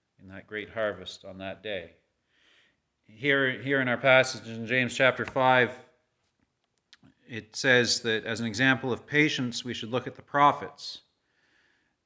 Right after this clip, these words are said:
Did you know that, that in the Old Testament, in order for a prophet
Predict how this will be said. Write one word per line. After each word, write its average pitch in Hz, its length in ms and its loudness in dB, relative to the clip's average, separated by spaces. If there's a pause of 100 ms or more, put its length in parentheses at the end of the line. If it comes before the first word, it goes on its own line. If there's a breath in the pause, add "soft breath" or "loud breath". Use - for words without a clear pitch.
(120)
Did 123 120 -12
you 147 80 0
know 165 280 6
that, 127 140 -6
that 135 260 2 (600)
in 127 360 -6
the 139 100 -6
Old 151 240 2
Testament, 156 540 2
in 139 100 -4
order 147 240 4
for 147 200 -2
a 120 40 0
prophet 151 720 2